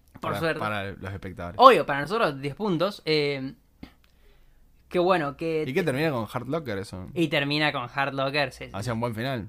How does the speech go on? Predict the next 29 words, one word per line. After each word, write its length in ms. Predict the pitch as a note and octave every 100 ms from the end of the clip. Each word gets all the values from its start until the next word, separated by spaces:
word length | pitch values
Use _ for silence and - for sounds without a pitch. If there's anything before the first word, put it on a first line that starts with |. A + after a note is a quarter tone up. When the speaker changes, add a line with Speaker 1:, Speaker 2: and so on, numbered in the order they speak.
| -
Speaker 1:
Oh, 160 | B3 A3
y, 100 | E3+
y, 280 | D#3+ F3+ D#3+
Speaker 2:
Es 80 | E3+
Speaker 1:
ganó 140 | G#3+
Speaker 2:
un 40 | F3
Speaker 1:
ella, 80 | G3
Speaker 2:
Oscar. 200 | C3 G2+
Speaker 1:
gana 220 | G#3 G#3+
ella, 160 | D3 B2
gana 220 | E3 F#3
ella. 140 | D3+ C3
Speaker 2:
Claro. 340 | D3 C3 G#2 F3+
Speaker 1:
Ganó 160 | F#3+
ella. 200 | D#3+ B2+ - - - -
Em, 520 | F3 E3+ E3 D#3 D3 C#3 - - - - - - - - -
pero 160 | - D#3+
bueno, 220 | E3 D3 C3+
pero 180 | D3
tenés 220 | C#3+ D3+ D#3
en 120 | D#3
todo 160 | D#3
caso 220 | D3+ D3+ D#3+
en 100 | D3
True 160 | D#3
Lies 380 | D3+ D#3+ E3 -
este 200 | C#3+ - D3+
momento, 580 | D3 D3+ D3+ D#3+ D#3 - - - - _ -
eh, 760 | D3 C#3 C3 B2+ C3 C3 B2+